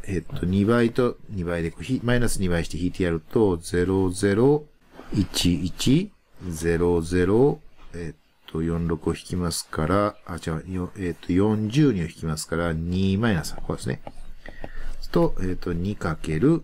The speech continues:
マイナス五で。おっと、違う。あ、ごめん、一ですね。一かける二引く一で一ですね。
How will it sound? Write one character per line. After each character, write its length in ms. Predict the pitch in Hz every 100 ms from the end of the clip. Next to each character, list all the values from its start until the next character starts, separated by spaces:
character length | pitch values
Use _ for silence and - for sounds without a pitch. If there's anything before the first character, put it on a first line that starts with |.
| -
マ 140 | 90 92
イ 40 |
ナ 120 | 82 78
ス 240 | - -
五 140 | - 76
で。 160 | 71 - - - - - - - - - - -
お 80 | 107
っ 60 | -
と、 180 | 85 - - - -
違 80 | 82
う。 120 | 71 - - - _ _ - -
あ、 80 |
ご 80 | 175
め 60 | 80
ん、 60 |
一 200 | 151 -
で 60 | 107
す 120 | -
ね。 60 | -
一 160 | -
か 120 | - -
け 140 | -
る 160 | 110 - - - - - - -
二 200 | 120 117
引 60 | -
く 100 | 120
一 80 |
で 80 | -
一 200 | - 113
で 80 | 92
す 120 | -
ね。 80 | 80